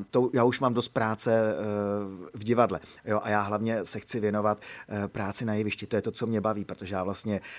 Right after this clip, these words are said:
eh, jsem z devadesáti procent, eh, jsem manažer a z-, jenom z deseti procent jsem ten kašpárek na jevišti. To znamená,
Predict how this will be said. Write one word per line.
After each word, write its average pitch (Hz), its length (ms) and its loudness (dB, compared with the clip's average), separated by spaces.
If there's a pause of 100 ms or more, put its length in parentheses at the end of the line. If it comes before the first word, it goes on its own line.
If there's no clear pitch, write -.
(140)
eh, 98 120 -2
jsem 110 240 -2
z 92 40 -8
devadesáti 104 600 2
procent, 104 460 -2
eh, 101 240 -2
jsem 113 220 -4
manažer 104 800 0
a - 60 -6
z-, - 180 -14
jenom 110 220 0
z 98 40 -6
deseti 113 280 -2
procent 110 300 -2
jsem 110 140 -4
ten 117 140 -2
kašpárek 110 560 2
na 113 100 0
jevišti. 110 320 0
To 104 80 -4
znamená, 107 320 4